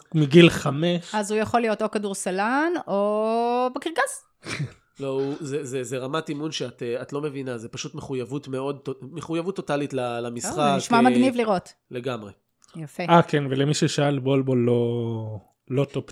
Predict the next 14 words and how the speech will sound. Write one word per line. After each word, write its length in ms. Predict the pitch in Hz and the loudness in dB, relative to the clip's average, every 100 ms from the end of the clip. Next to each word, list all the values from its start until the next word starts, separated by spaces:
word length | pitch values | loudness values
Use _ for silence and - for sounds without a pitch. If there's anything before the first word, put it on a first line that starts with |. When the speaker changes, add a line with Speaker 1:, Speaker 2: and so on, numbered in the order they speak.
| - | -4
Speaker 1:
עשר 200 | 131 123 | -4 -6
כבר 260 | - 127 123 | -4 -2 0
עוד 140 | 120 120 | 0 -2
לפני 280 | 117 139 | -4 -2
הפציעה, 520 | 131 - - 131 135 127 | -2 -4 -8 -4 -2 -2
הפציעה 320 | - - 127 | -4 -4 -2
הזאת 380 | 123 127 - _ - _ - | -2 -4 -6 _ -20 _ -2
כל 140 | 139 - | -2 2
כך 180 | 139 - | 0 0
הורידה 380 | 127 127 131 | 0 0 0
אותו. 280 | 123 120 135 - _ _ _ - - _ _ _ _ _ _ _ _ _ - | -2 -4 -6 -8 _ _ _ -20 -20 _ _ _ _ _ _ _ _ _ -14
אז, 240 | 123 113 | -12 -8
אה, 140 | 117 113 | -6 -6
לא. 160 | 110 | -10